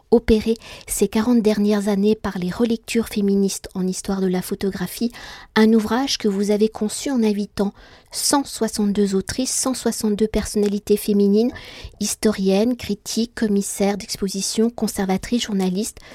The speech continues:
Au total, cent soixante-quatre autrices avec vous qui ont mis leur plume au service d'un nouveau, d'un autre regard sur l'histoire de la photographie. Un ouvrage que vous avez conçu dans le désir de compléter, d'enrichir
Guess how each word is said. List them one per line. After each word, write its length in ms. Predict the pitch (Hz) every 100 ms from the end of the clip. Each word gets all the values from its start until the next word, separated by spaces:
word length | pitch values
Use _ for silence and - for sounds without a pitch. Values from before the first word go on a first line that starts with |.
| - - -
Au 100 | 208
total, 480 | 220 202 - 208 240
cent 300 | - - 269
soixante-quatre 760 | - 226 214 208 208 202 - -
autrices 480 | 185 - 233 - -
avec 240 | 185 180
vous 240 | 170 208 262 - - -
qui 180 | - 240
ont 60 |
mis 300 | 220 240 330
leur 180 | 247 220
plume 280 | - 269 277
au 40 |
service 480 | 233 220 208 247 240
d'un 160 | 220 196
nouveau, 560 | 208 240 247 202 247 302
d'un 260 | 196 196 202
autre 300 | 285 - 220
regard 400 | 214 202 233 262 - - -
sur 220 | - 214
l'histoire 400 | 202 202 - 247
de 80 | 202
la 120 | 202
photographie. 800 | 208 202 220 214 196 - - 196 - - - - -
Un 160 | 214
ouvrage 380 | 226 226 240 233
que 100 | -
vous 140 | 202 202
avez 180 | 202
conçu 540 | 214 - 226 - - 294
dans 120 | 226
le 140 | 202
désir 540 | 185 226 226 233 247 202
de 100 | 196
compléter, 600 | - 208 - 202 269 269
d'enrichir 600 | 220 202 196 - 262